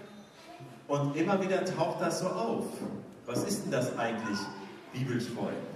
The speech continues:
Und, ähm, wenn man sich nicht darüber unterhält, was dieser Begriff eigentlich bedeutet, dann redet man,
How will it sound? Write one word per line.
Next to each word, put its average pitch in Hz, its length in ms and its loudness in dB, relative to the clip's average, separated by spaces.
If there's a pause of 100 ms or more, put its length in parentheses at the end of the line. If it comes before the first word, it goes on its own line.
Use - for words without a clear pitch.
(2250)
Und, 120 400 2 (200)
ähm, 113 580 2 (380)
wenn 127 140 4
man 143 220 2
sich 139 300 2 (500)
nicht - 460 4 (540)
darüber 135 880 4 (540)
unterhält, 131 800 4 (140)
was 147 260 2
dieser 147 180 2
Begriff 143 500 2 (120)
eigentlich - 500 0
bedeutet, - 840 2 (480)
dann 139 100 4 (160)
redet 220 400 4
man, - 400 0